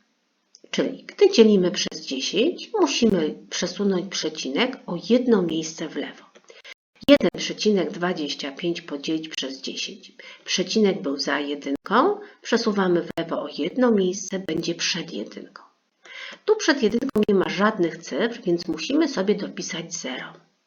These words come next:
Wynik dzielenia to sto dwadzieścia pięć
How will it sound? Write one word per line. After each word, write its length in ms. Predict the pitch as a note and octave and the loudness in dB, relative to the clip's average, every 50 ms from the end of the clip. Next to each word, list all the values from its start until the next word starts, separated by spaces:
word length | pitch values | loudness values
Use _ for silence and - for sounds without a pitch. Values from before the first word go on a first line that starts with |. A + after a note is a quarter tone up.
| _ _ _ - - - - - - - - - _ - | _ _ _ -20 -20 -20 -20 -20 -18 -20 -20 -20 _ 0
Wynik 380 | F#3+ B3 D#4+ E4 D4 A3 E3+ - | 4 6 8 8 8 6 4 2
dzielenia 680 | - - - D#3 D3+ C#3 - E3 E3 G3 A#3+ E4 G4 G#4 - - _ _ | -6 -8 -6 -6 -6 -8 -8 -6 -2 0 0 0 0 -4 -10 -16 _ _
to 160 | - G3 G3 | -6 -6 -6
sto 280 | - - - - F4+ | -8 -10 -2 -2 -2
dwadzieścia 600 | F#4+ - - F3+ E3 - F3+ F3+ - - - D3 C#3 | -2 0 -2 -2 0 0 0 -2 -2 -2 -4 -6 -6
pięć 480 | C3+ - D#3+ F#3 A#3 A#3+ A#3+ - - | -6 -6 -4 -2 -2 -2 -4 -8 -14